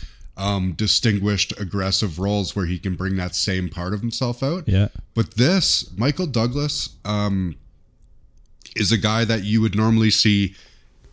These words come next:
Speaker 1: just very masculine roles. I mean, this guy's comes from a family of, like, Hollywood masculine nobility.
Speaker 2: Yeah.
Speaker 1: And then Matt Damon, I mean, you just,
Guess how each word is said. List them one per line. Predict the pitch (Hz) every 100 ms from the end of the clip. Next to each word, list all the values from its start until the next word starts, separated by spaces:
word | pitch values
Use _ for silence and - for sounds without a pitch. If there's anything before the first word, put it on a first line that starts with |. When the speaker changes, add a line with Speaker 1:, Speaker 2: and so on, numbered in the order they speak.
| -
Speaker 1:
just | 107 135 -
very | 98 104 110 107
masculine | 101 98 - 95 90
roles. | 90 92 78
I | 90
mean, | 92
this | 98 -
guy's | 113 104 90 -
comes | - 98 101 -
from | 95
a | 87
family | - - 87 101 95 87 85
of, | 76 85
like, | 87 85 -
Hollywood | - - 92 95 92 92 90
masculine | 87 87 - 95 85
nobility. | 85 73 90 90 78 76 - - - - - -
Speaker 2:
Yeah. | 85 131 - - - - - - - - -
Speaker 1:
And | 117 123
then | 127 107
Matt | 117 127 -
Damon, | 117 143 104 98 98
I | 107
mean, | 113 113
you | 117
just, | 113 120